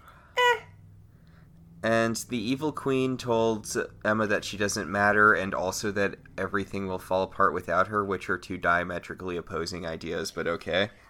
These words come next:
Speaker 1: Also, the evil queen is working with Zelena now because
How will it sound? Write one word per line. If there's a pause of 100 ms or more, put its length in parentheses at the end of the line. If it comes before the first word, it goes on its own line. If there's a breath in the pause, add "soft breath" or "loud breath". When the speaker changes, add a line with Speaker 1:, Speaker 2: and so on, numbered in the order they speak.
(240 soft breath)
Speaker 1:
Also,
the
evil
queen
is
working
with
Zelena
now
because